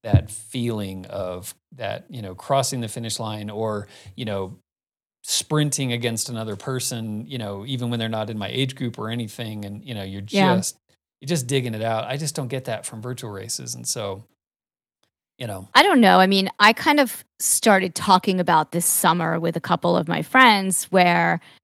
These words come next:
Speaker 2: I'm gonna, if for some reason this seventy point three Ironman doesn't happen, like, I'm okay with that. I'm not gonna lose it. I'm just gonna do it anyway.
Speaker 1: Yeah.
Speaker 2: And I was telling a friend,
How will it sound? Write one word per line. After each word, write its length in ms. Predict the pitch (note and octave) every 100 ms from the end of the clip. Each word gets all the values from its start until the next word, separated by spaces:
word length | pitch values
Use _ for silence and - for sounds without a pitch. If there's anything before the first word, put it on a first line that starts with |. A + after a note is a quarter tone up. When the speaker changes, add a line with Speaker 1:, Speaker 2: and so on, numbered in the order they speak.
| _ _ G3+
Speaker 2:
I'm 200 | G3+ A3+
gonna, 380 | G#3 F#3 F3+ -
if 380 | A3+ A3+ - _ _
for 120 | - C4
some 260 | - C#4+
reason 460 | A3 F#3+ F3 E3 E3+
this 160 | F3
seventy 380 | - E3 E3+ E3+
point 280 | - E3+ F3+
three 540 | F3 D#3+ E3 F3 D#3+ - E3+
Ironman 640 | D#3+ D#3+ D#3+ D#3+ E3+ E3 - _ _ _
doesn't 260 | F3+ F3 E3+
happen, 480 | F3+ D#3+ - - A3 _ _ _ G3
like, 160 | F#3+ -
I'm 140 | A3+ A#3
okay 240 | A#3 F3
with 100 | F3
that. 280 | - D#3 -
I'm 100 | F#3+
not 200 | F3+ F#3
gonna 260 | F#3 F#3 F3
lose 300 | F3 E3+ E3
it. 220 | C#3+ - _ _ _ -
I'm 100 | G3+
just 120 | -
gonna 180 | A#3 F#3
do 200 | - F#3
it 80 | -
anyway. 460 | - - - - - _ _ _
Speaker 1:
Yeah. 100 | -
Speaker 2:
And 100 | G3+
I 40 | F#3+
was 100 | F#3+
telling 340 | B3+ A#3 A3+
a 60 | A#3
friend, 460 | F#3+ F3+ E3+ F3+